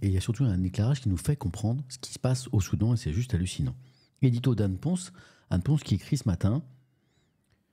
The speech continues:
Le pays se trouve dans l'une des pires situations humanitaires au monde. Depuis seize mois, une guerre fratricide ravage cette région du monde, minée par les pillages,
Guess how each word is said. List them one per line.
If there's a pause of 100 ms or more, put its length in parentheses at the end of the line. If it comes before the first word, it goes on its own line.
(360)
Le
pays
se
trouve
dans
l'une
des
pires
situations
humanitaires (640)
au
monde. (220)
Depuis
seize
mois, (520)
une
guerre
fratricide
ravage
cette
région
du
monde,
minée
par
les
pillages,